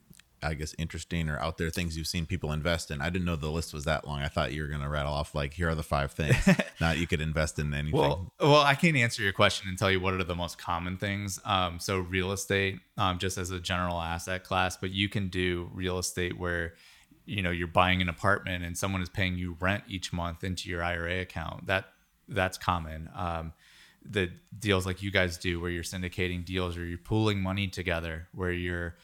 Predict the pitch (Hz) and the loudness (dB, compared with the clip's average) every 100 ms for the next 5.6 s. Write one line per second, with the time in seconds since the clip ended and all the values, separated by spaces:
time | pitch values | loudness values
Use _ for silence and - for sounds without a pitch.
0 | - _ 98 98 98 95 92 90 87 98 | -20 _ 4 6 6 4 2 0 0 -2
1 | 87 92 92 87 - 95 - 90 90 87 | 0 0 0 0 2 2 2 -4 -4 0
2 | 92 90 85 90 90 87 80 - - 104 | 0 0 0 2 2 0 -10 -6 2 2
3 | 98 92 90 82 80 85 85 _ - - | 2 -4 -4 -6 -6 -10 -14 _ -20 -20
4 | - _ - 87 85 85 - _ _ - | -20 _ -2 -2 -2 -4 -8 _ _ -2
5 | 104 117 117 95 85 | 4 4 4 2 -2